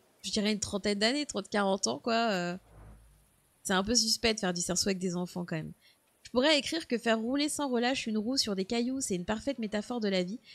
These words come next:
Disons juste que je me suis bien amusée. Ah, mais c'est pas le cerceau, genre, euh, comme, euh, autour de toi, là. C'est genre, tu roules sur des cailloux, c'est ça ? Ah, ok. Ah, moi, j'étais sur un truc un peu plus gymnastique,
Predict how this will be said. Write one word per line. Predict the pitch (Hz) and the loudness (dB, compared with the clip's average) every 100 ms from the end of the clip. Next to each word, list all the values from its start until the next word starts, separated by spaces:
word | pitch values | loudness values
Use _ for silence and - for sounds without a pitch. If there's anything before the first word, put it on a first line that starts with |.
| - - | -16 -2
Disons | 226 247 | 0 2
juste | 254 320 | 0 -2
que | 254 | -2
je | 220 | 0
me | 208 | -2
suis | - 202 | -2 -2
bien | 240 | -2
amusée. | 277 233 226 185 - _ - - - - | -2 -2 -2 -2 -6 _ -18 -18 -14 -6
Ah, | 311 339 320 | -4 -2 -2
mais | 226 | -4
c'est | 240 | -4
pas | 269 | -4
le | 285 | -2
cerceau, | 262 233 269 294 | -2 -4 -4 -4
genre, | 240 262 220 | -2 -2 0
euh, | 208 196 190 190 196 - _ _ _ _ - | 0 2 0 0 -2 -8 _ _ _ _ -2
comme, | 277 254 | 0 2
euh, | 208 | 2
autour | - 220 226 | 2 -2 -4
de | 233 | -4
toi, | - 302 285 | -2 -2 0
là. | 185 175 | 0 -2
C'est | - 190 | -4 -4
genre, | 220 240 | -4 -6
tu | - | -8
roules | 185 - 285 262 | -8 -6 -6 -4
sur | 208 | -4
des | 202 | -6
cailloux, | - 247 294 | -4 -4 -4
c'est | 294 | -6
ça ? | 220 262 - _ _ - _ _ _ - - _ _ _ _ _ _ _ _ _ _ _ - | -8 -10 -16 _ _ -20 _ _ _ -20 -20 _ _ _ _ _ _ _ _ _ _ _ -8
Ah, | 220 311 320 311 294 269 247 233 220 - | -4 -4 -4 -6 -6 -6 -6 -4 -6 -6
ok. | 277 - 294 302 269 | -8 -6 -4 0 0
Ah, | |
moi, | 208 | 0
j'étais | 240 208 247 | -2 -2 -2
sur | - 214 | -2 -2
un | 202 | -2
truc | 226 285 | -4 -4
un | 196 | -4
peu | 185 | -6
plus | 214 | -4
gymnastique, | 240 214 220 220 - | -4 -2 -2 -4 -10